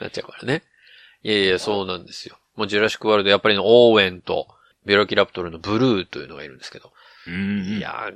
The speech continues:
Speaker 1: もうなんかかっこいいですよね。ちょっと、最新のやつはまだ映画館で見てないですけど、
Speaker 2: うんうんうん。
Speaker 1: やっぱりそれもね、やっぱ見たいって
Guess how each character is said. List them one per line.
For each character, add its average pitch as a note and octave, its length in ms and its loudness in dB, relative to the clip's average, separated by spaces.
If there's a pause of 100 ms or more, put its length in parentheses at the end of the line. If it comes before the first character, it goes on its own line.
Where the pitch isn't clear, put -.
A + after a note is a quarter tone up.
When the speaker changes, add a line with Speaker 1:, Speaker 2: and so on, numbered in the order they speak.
(220)
Speaker 1:
も G2+ 360 0
う - 20 0
な F#2 80 0
ん F2 60 -6
か - 160 -6
か - 40 -20
っ - 60 -20
こ G#2+ 140 2
い G#2 40 4
い - 40 0
で F#2+ 40 -6
す - 80 -8
よ F2+ 60 -6
ね。 F2+ 220 -4
ち D#3 80 -2
ょ - 20 0
っ C#3 60 -6
と、 G2+ 320 0 (580)
最 G#3 260 2
新 G3 380 -4
の F#3 380 2 (300)
や D3+ 180 0
つ C3+ 100 -2
は A2+ 60 0
ま A2+ 100 2
だ A2 80 0
映 A2 160 2
画 G#2+ 140 -2
館 F#2+ 100 -8
で F#2 100 -12
見 G2+ 140 -6
て F#2 140 -10
な F#2+ 140 -4
い F#2 60 -6
で D#2 80 -18
す - 80 -18
け - 120 -16
ど、 F2+ 320 -14 (160)
Speaker 2:
う - 40 -18
ん - 20 -12
う - 20 -10
ん G#2 240 -4
う G2+ 60 -4
ん。 - 20 -4
Speaker 1:
や A2 60 -4
っ - 20 -4
ぱ A2+ 100 0
り F#2+ 60 -2
そ - 160 -4
れ G#2 80 0
も G2+ 160 -8
ね、 A#2+ 260 -4 (340)
や A2+ 160 -20
っ F#2 40 -16
ぱ F2 40 -20
見 F#2+ 200 -12
た G2+ 140 2
い E2+ 60 -4
っ F2 40 -20
て - 220 -20